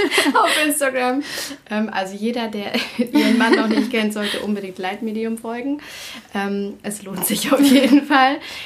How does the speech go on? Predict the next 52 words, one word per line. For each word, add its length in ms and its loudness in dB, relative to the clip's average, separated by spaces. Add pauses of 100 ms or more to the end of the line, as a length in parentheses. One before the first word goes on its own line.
(200)
Und 320 2 (160)
wie, 320 0
wie 140 2
ist 140 2
das 140 -2
bei 320 2
euch? 160 0
Also 180 -2
ich 140 -6
habe 140 -4
ja 80 -2
schon 160 0
rausgehört 480 0
und 120 -4
finde 160 -2
das 80 -8
super 220 -4
schön 200 -2
und 100 -2
wertvoll, 320 -2
dass 160 -4
du 60 -6
das 160 -6
gesagt 400 0
hast, 180 -2
dass 160 -2
es 140 -6
eben 380 -2 (280)
doch 260 2
dann 400 2
auch 300 4
mit 160 -2
Kosten 420 -2
verbunden 460 -4
ist. 260 -6 (240)
Wie 80 2
ist 140 2
das 100 0
bei 160 0
euch? 240 2
Wie, 240 2
wie 140 0
organisiert 520 0
ihr 200 0
euch 400 0
und, 260 -2
ähm, 300 0
wo 160 6
setzt 340 0
ihr 220 4
eure 240 0
Prioritäten? 800 -4